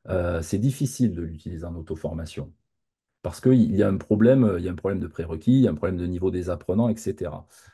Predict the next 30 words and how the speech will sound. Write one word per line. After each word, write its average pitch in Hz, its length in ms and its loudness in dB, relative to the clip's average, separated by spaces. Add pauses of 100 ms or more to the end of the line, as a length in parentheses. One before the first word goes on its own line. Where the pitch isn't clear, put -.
(140)
Euh, 85 200 0 (340)
mais 131 360 6
ces - 180 -2
contenus-là, 98 560 2
ils 135 80 2
peuvent 101 160 0
être 90 160 -2
utilisés 87 460 -2
en 123 100 4
vidéo, 92 400 -2
en 110 80 2
présentiel, 98 600 -4
par 73 160 -12
exemple. 78 380 -12 (460)
Il - 40 -4
n'y 90 40 2
a 95 40 4
aucun 104 220 6
souci 107 360 4
à 113 40 4
projeter 92 440 0
une 92 160 0
vidéo, 92 720 4
euh, - 80 -2 (260)
échanger 107 500 2
sur 98 220 -2
une 95 140 -2
vidéo, 98 360 -2
et 107 80 -2
cetera. 87 480 -8